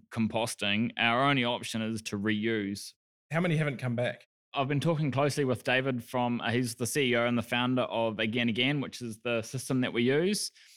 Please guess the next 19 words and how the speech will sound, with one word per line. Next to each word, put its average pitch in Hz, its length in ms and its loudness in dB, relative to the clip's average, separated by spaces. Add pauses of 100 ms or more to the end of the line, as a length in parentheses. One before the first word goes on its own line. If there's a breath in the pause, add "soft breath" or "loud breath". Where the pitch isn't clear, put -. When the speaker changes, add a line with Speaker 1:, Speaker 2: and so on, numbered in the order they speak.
Speaker 1:
And 123 420 4
nationally, 139 520 2
so 139 140 0
we 160 200 2
first 165 280 -4
saw 135 180 -2
Again 127 260 0
Again 123 280 2
down 113 200 -2
in 107 100 -2
Wanaka, 113 640 -2
and 110 380 0
a 113 60 -2
Wanaka 123 640 0
officially 113 420 -2
cup, - 300 -6 (120)
single-use 135 520 0
cup - 280 -4
free. 107 520 0